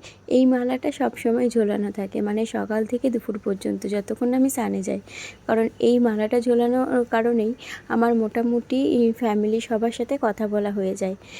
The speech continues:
যখনই কেউ ফোন করে হট করে হেডফোনটা কানে দিয়ে নিই, হাতে হাজারো কাজ থাকা সত্ত্বেও কথা কিন্তু বলা কমপ্লিট হয়ে যায়। এই কারণেই পরিবারের সবার সাথে কথা বলতে কোনো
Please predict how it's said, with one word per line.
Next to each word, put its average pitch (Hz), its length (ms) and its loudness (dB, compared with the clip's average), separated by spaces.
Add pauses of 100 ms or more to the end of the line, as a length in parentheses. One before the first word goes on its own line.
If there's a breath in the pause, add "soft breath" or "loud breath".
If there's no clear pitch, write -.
(320 loud breath)
যখনই 262 360 4
কেউ 269 160 4
ফোন 254 280 2
করে 254 220 0
হট 233 220 0
করে 240 320 0
হেডফোনটা 233 500 -2
কানে 226 260 0
দিয়ে 233 180 6
নিই, 220 280 0
হাতে 226 240 -2
হাজারো 220 360 0
কাজ 226 240 -4
থাকা 247 220 -4
সত্ত্বেও 240 500 0
কথা 208 320 -2
কিন্তু 262 280 2
বলা 202 260 0
কমপ্লিট 196 520 -2
হয়ে 190 160 0
যায়। 190 200 -4 (520 loud breath)
এই 254 100 4
কারণেই 254 420 0
পরিবারের 247 440 2
সবার 233 280 -4
সাথে 247 280 -4
কথা 233 240 -2
বলতে 233 340 0
কোনো 233 260 0